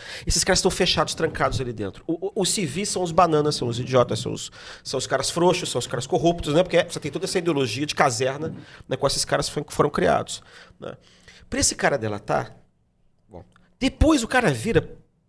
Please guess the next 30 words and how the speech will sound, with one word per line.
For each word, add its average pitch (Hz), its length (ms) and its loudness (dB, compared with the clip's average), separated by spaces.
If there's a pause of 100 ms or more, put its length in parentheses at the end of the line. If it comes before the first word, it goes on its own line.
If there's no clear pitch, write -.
(240)
carregador 202 440 2
de 202 80 -4
pasta 190 440 0
do 170 100 4
presidente 135 720 -2
da 175 100 0
República. 113 600 -8
Ó, 120 160 -2
você 110 120 -12
imagina, 117 280 -8
um 104 40 -10
militar, 107 680 -8
uma - 80 -20
cultura 127 260 -8
super - 360 0
autoritária, 160 680 -6 (320)
super 131 240 -4
corporativa, 139 500 -4
o 170 40 -6
cara 170 200 -2
devia 160 140 -6
tá 165 140 0
babando, 139 420 2
o 127 40 -12
cara 147 140 -8
devia 135 200 -6
ser - 100 -6
apaixonado 135 840 -8
pelo 139 200 -10
Bolsonaro, - 600 -10